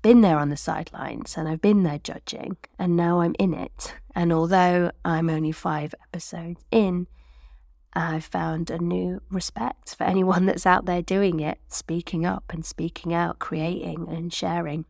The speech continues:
So if you're doing that, if you're on that path, then good for you. If you're not, then keep showing up and listening to this podcast. I want to help you get there. I want to help you get out and put your work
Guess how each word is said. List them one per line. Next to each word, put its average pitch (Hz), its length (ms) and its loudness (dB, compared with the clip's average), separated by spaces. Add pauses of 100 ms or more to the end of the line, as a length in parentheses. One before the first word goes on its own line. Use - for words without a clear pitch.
So 165 420 2 (300)
if 175 220 -4
you're 180 100 0
doing 175 320 2
that, 170 220 2
if 170 180 -8
you're 170 140 -2
on 165 140 -2
that 160 200 -4
path, 160 400 -8
then 165 360 -6
good 175 200 -2
for - 160 -8
you. 160 300 0 (1120)
If 214 280 4
you're 208 140 6
not, 196 500 6
then 180 280 0
keep 202 240 -6
showing 180 360 -2
up 190 220 0
and 175 100 -4
listening 180 340 -4
to - 60 -14
this 185 140 -6
podcast. - 600 -8
I 170 160 -2
want 180 380 0
to 180 180 -4
help 185 340 -6
you 180 140 -4
get 190 220 -8
there. 175 280 -4
I 165 40 -2
want 165 180 0
to 165 40 -2
help 165 380 -8
you 165 380 -4
get - 200 -6
out 170 300 -4
and 170 140 -8
put - 160 -6
your 165 160 -4
work 170 320 0